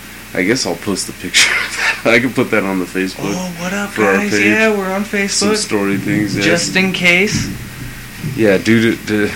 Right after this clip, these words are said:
Speaker 1: uh, we do, I am gonna have to expl-, I am gonna explain it again for anybody listening. Due to some, due to technical difficulties, A K A Facebook not recognizing, not, I think Just in Time might be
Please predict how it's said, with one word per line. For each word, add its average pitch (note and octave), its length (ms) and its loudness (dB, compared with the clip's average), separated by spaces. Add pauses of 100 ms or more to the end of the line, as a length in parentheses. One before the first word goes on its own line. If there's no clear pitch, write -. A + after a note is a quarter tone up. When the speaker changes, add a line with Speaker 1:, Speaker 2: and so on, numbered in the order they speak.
(140)
Speaker 1:
uh, G2 500 -2
we G#2+ 140 0
do, G#2 120 -4
I G#2+ 180 2
am G2 140 2
gonna F2 180 -2
have F2 180 -6
to F2 100 -4
expl-, - 280 -6
I G2+ 180 2
am G2 160 2
gonna F2+ 140 0
explain F2 420 -2
it E2 120 -2
again E2+ 220 -4
for E2+ 180 -8
anybody E2 400 -2
listening. E2 380 -6
Due G#2 160 0
to G2 80 -2
some, F2 360 -2 (360)
due B2+ 140 8
to A#2 140 4
technical G2+ 500 0
difficulties, F#2 840 -4 (180)
A G2 160 2
K F#2 460 0
A F2 40 0
Facebook - 1200 -6
not F#2 240 -2
recognizing, F2+ 720 -2
not, F#2 200 0 (400)
I F2+ 120 0
think G#2+ 240 -2
Just F#2 280 -4
in E2 100 -8
Time E2+ 260 -6
might D#2+ 200 -6
be D#2 80 -10